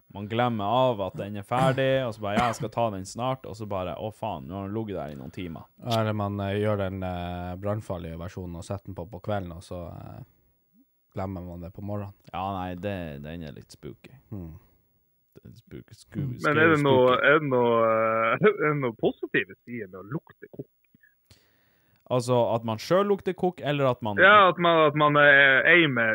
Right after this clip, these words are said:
Speaker 3: ut, eh, kokklukt, eh. Kunne det vært noe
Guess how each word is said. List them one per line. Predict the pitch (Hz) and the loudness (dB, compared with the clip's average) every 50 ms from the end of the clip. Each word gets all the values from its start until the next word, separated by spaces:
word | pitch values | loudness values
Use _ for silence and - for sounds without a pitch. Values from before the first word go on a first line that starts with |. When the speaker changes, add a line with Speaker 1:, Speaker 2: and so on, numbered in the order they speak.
| 110 | -2
Speaker 3:
ut, | 117 117 107 _ _ - - | -4 -6 -8 _ _ -14 -12
eh, | 98 90 87 98 107 | -12 -10 -12 -10 -6
kokklukt, | - 143 143 _ - - - 87 - - _ _ _ - | -2 -2 -2 _ -6 -16 -16 -14 -16 -18 _ _ _ -18
eh. | - 82 85 90 80 - _ _ _ _ _ _ _ _ _ _ _ _ _ _ - - - - - - - - - | -14 -14 -14 -14 -14 -18 _ _ _ _ _ _ _ _ _ _ _ _ _ _ -20 -16 -16 -14 -14 -14 -12 -6 -4
Kunne | 165 185 170 | -2 0 0
det | 127 113 | 2 2
vært | 160 - - - - | 2 -2 -2 -4 -18
noe | 120 107 104 | -18 -18 -18